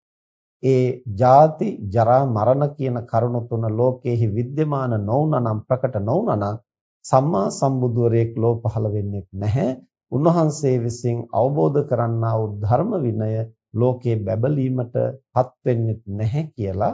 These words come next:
බුදුරජාණන් වහන්සේ මෙහිදී දේශනා කරනවා.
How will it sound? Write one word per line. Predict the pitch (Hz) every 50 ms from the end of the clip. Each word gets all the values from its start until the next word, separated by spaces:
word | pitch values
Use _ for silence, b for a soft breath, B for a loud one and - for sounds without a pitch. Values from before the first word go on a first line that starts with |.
| - - _
බුදුරජාණන් | - 123 113 117 110 107 101 104 104 101 107 101 101 98
වහන්සේ | 95 95 - 98 95 92 - - 110 143 233 302 - _
මෙහිදී | - 110 113 110 98 90 95 104
දේශනා | 120 151 107 95 - - - 87 82 - -
කරනවා. | - _ 82 80 _ - -